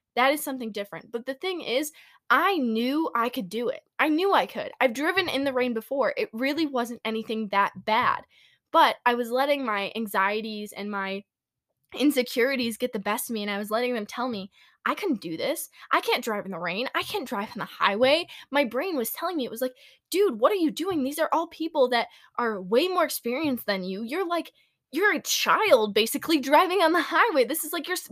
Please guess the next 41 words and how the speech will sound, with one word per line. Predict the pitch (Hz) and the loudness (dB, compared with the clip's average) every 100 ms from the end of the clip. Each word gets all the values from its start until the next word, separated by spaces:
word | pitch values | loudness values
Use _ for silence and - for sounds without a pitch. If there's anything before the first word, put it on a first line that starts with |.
| - | -2
first | 349 392 - | 0 0 -2
time | 330 339 | 0 2
on | 269 269 | 2 0
the | 240 | 0
highway | 262 269 269 | 2 2 4
for | 240 226 | 0 -2
this | 233 - | -6 -2
long | 226 294 | 0 2
of | 277 | 2
a | |
distance. | 214 254 339 277 | 2 2 0 0
You're | 240 | 0
gonna | 262 220 | -2 -2
drive | 202 226 | -2 -2
in | 254 | -2
the | 185 | -4
rain. | 208 302 | -4 -4
You're | 320 | -4
gonna | 339 339 | -4 -2
get | 381 | -4
somebody | 392 392 403 | -2 -2 -2
killed." | - 427 453 320 | -2 2 4 4
Like, | 262 277 - - - _ | 4 2 -2 -20 -20 _
I, | 349 349 | 2 2
th-, | 262 370 247 | 0 -2 -2
th-, | 359 359 | -4 -2
these | 359 339 | -4 -2
are | 381 285 | -4 -2
the | 269 | -4
things | 339 403 | -4 -2
that | 294 | -2
were | 214 226 | -2 -2
running | 240 294 330 | -2 -2 -2
through | 269 | -2
my | 247 262 | -2 -2
head, | 262 349 247 | 0 0 0
and | - | 0
I | 240 302 | 0 0
knew | 277 453 | 0 0
I | 285 190 | 2 2
wasn't. | 180 185 208 285 349 | 0 -4 -2 -4 -6